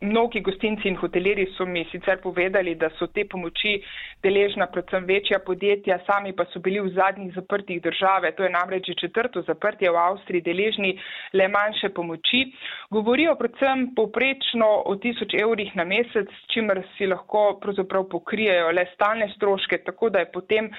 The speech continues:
realnost lahko precej drugačna. Veliko slabe volje je tudi zato, ker je ravno veseli december za mnoge velik vir zaslužka. Ne, gostinci so že postavili svoje terase pred gostilnami,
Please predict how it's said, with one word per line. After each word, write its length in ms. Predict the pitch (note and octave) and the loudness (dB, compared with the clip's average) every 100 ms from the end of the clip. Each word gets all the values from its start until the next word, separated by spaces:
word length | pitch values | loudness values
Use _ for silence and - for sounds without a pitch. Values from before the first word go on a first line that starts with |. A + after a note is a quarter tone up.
| - - F#3+ | -14 -6 0
realnost 540 | F#3 F#3+ G3 F#3 - | 2 2 0 -4 -4
lahko 260 | E3 - F3 | -4 -2 -2
precej 320 | E3 D#3 D#3+ | -2 -2 -2
drugačna. 680 | D#3 C#3+ C#3 G2 - - - - - - - - | -2 0 2 2 -2 -4 -4 -6 -16 -12 -10 -2
Veliko 300 | A3 A#3 A#3 | -2 0 0
slabe 340 | A#3 A3+ A3 | 2 2 2
volje 360 | G3 A#3+ B3 G#3+ | 2 2 4 2
je 180 | F#3+ F#3+ | 0 -2
tudi 280 | A#3+ G#3 G3+ | -4 -4 -2
zato, 640 | F#3 F#3+ A#3+ A#3+ C4 - - | -2 -2 2 4 2 -2 -4
ker 220 | A3 G3+ | -2 2
je 200 | G3+ F#3+ - F#3 | 2 2 2 2
ravno 360 | F#3+ G3 F#3+ | 2 2 -2
veseli 380 | F3 E3+ F#3+ E3 | -6 -2 -2 -2
december 840 | D3 - G#3 G#3 A3 F#3 E3+ F3 E3 | -4 -2 2 2 2 -2 -2 -6 -2
za 80 | E3+ | -2
mnoge 380 | F3+ F#3 F3+ D#3+ | 0 0 0 0
velik 520 | F3+ F#3+ G3+ G3 - F3 | 2 2 2 -6 -10 -6
vir 320 | F3 G3 F#3+ | 0 0 0
zaslužka. 760 | E3+ - G#3 G3+ - - D#3+ D#3+ | -4 -4 -4 -2 0 2 2 0
Ne, 140 | F3 | -2
gostinci 600 | F3+ F#3 G#3+ G#3 G3+ F#3+ - - - - | -4 -6 -4 -4 -2 -2 -2 -8 -16 -4
so 80 | F#3+ | 0
že 160 | G#3 G3 | 2 0
postavili 600 | F#3 - G3 F#3+ F#3+ F3+ - | 0 2 2 2 0 -4 2
svoje 280 | F#3 F3 | 2 2
terase 680 | F#3 F3 F3 F3+ - G3+ F3+ F3 | 2 2 4 2 -2 0 2 0
pred 180 | F3+ F3+ - F3+ | -4 -4 -2 -2
gostilnami, 600 | F3+ - G#3 F#3+ F3 F3 | -2 -2 -2 0 0 -2